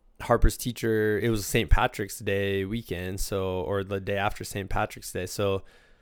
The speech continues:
um, her teacher sent this, like,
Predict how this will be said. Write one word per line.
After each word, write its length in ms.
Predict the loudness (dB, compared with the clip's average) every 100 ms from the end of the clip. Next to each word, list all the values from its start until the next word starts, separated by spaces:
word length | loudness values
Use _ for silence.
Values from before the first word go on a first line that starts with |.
| -20 _ -20 -6
um, 480 | -4 -2 -6 -10 -16 _ _ _ _ _ _
her 160 | -6 -6
teacher 520 | -4 -8 0 0 0
sent 460 | -2 -4 -4 -4 -8
this, 200 | -8 -6
like, 440 | -8 -10 -16